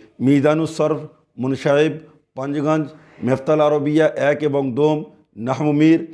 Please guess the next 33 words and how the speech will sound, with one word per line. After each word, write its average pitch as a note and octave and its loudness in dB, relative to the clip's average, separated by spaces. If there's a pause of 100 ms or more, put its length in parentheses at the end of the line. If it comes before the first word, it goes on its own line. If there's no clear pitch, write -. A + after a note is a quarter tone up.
(180)
সেই D3+ -4
সাথে D3 0
সাথে B2 0 (380)
আল C#3 0
কেয়াতুল D#3 2
ওয়াজেহা C#3 0 (340)
প্রথম D3 -2
খণ্ড C3 -2 (340)
পরীক্ষা C#3+ 0
দিতে A#2 -2
হবে F#2 -6 (380)
এবং D3 2 (140)
এই G3+ 2
ছটি D#3 -2
কেতাব C#3+ 0 (360)
মৌখিক C#3+ 0
পরীক্ষা D#3 -4
নেওয়া A2 -6
হবে। - -12 (1500)
আপনি E3+ 2
যদি D#3 2
আরবি C3+ 2
সোম D#3 2 (140)
অর্থাৎ C#3+ -2 (120)
কাফিয়া C#3+ 0
ক্লাসে D#3 -2
ভর্তি A2 -8
হতে C3+ 2
চান, F2+ -2 (640)
তাহলে D3 0 (400)
সর্বপ্রথম E3+ 0 (440)
একটি D3+ -4
কেতাব D#3+ 0